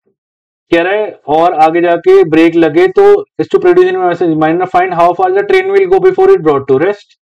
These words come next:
रेस्ट पर आ रही है मतलब मेरा V कितना होगा, ज़ीरो। अगर V zero है तो नब्बे क्या होगा,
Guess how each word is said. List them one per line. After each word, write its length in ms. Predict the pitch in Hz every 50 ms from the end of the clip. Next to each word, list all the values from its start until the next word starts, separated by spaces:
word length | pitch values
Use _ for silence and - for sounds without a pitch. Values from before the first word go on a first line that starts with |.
| _ _ _ _ _ -
रेस्ट 240 | - - - - -
पर 120 | - 415 403
आ 60 | 381
रही 120 | - - 392
है 60 | 392
मतलब 260 | 180 180 175 - 349
मेरा 180 | 339 339 349 -
V 200 | 330 320 370 392 370
कितना 240 | 392 370 370 381 370
होगा, 300 | 349 - - - - 120
ज़ीरो। 340 | 120 302 330 349 381 370 - _ _ _ _ _ _ -
अगर 260 | 269 320 359 381 381
V 200 | 349 370 403 415
zero 300 | 349 339 370 381 392 403
है 60 | 403
तो 100 | 370 403
नब्बे 280 | 392 381 370 370 403 403
क्या 140 | 415 427 415
होगा, 240 | 415 - 180 151